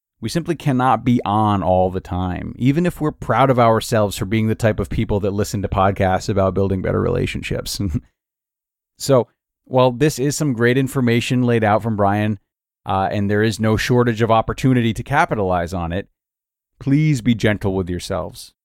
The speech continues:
and know that you can't show up like this all the time. And that's okay. As a matter of fact,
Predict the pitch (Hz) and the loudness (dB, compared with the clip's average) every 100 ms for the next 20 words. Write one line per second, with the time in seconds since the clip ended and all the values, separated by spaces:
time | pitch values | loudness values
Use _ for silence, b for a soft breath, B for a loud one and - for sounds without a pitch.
0 | - 107 104 110 113 101 101 101 - - | -8 -4 0 4 4 2 -4 -6 -8 -6
1 | 127 131 - - 120 104 98 98 92 - | -4 -4 -6 -2 2 2 2 0 -2 -4
2 | 98 - - 107 101 92 - - - - | -8 -8 -2 4 6 4 -2 -14 -14 -14
3 | - _ _ _ _ 104 110 - 95 - | -18 _ _ _ _ -2 -2 0 -2 -2
4 | - 69 _ _ _ _ _ _ _ _ | -10 -12 _ _ _ _ _ _ _ _
5 | 120 113 143 170 143 101 - 147 139 - | -2 0 0 2 0 0 0 2 2 0
6 | - | -16